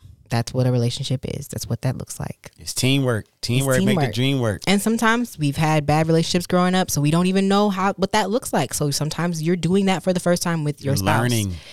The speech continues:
Speaker 1: And that's okay.
Speaker 2: It's your first time, uh, fostering some kind of healthy relationship, so it may take you extra work, but
Speaker 1: Yeah.
Speaker 2: that's okay.
Speaker 1: And it may hurt, and it
Speaker 2: Because
Speaker 1: may
Speaker 2: there
Speaker 1: be
Speaker 2: are
Speaker 1: ugly.
Speaker 2: people out there that know how to help you.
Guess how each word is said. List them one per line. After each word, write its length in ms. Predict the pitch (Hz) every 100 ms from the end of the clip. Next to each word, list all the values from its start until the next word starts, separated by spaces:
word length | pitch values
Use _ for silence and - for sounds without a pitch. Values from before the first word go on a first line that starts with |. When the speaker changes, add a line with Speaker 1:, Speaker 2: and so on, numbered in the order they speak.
| -
Speaker 1:
And 140 | 190
that's 200 | 202 196
okay. 440 | 202 196 190 185 165
Speaker 2:
It's 180 | 123 -
your 80 | 113
first 360 | - 117 110
time, 500 | 120 117 117 110 104 - _ _ _
uh, 240 | 110 101 90
fostering 880 | - 117 120 120 - 110 104 95 - _ _ _
some 340 | - 127 120
kind 260 | 107 117 110
of 80 | 95
healthy 260 | 117 110
relationship, 680 | 104 101 117 - 107 117 95
so 160 | 113 104
it 120 | 98
may 280 | 110 123 123
take 300 | 135 120 -
you 140 | 117
extra 320 | 120 113 -
work, 300 | 101 147 131 - -
but 60 |
Speaker 1:
Yeah. 200 | 214 320
Speaker 2:
that's 200 | 233 -
okay. 360 | 107 - - 151
Speaker 1:
And 100 | 214
it 60 | 240
may 160 | 247
hurt, 320 | 240 262 277 -
and 80 | -
it 40 |
Speaker 2:
Because 160 | 131 92
Speaker 1:
may 60 |
Speaker 2:
there 80 | 131
Speaker 1:
be 60 | 139
Speaker 2:
are 60 | 120
Speaker 1:
ugly. 180 | - 151
Speaker 2:
people 240 | 135 117
out 280 | - 131 143
there 200 | 120 107
that 260 | 98 104 -
know 440 | 110 107 113 127
how 200 | 98 107
to 60 | 101
help 320 | 92 143 180 95
you. 200 | 87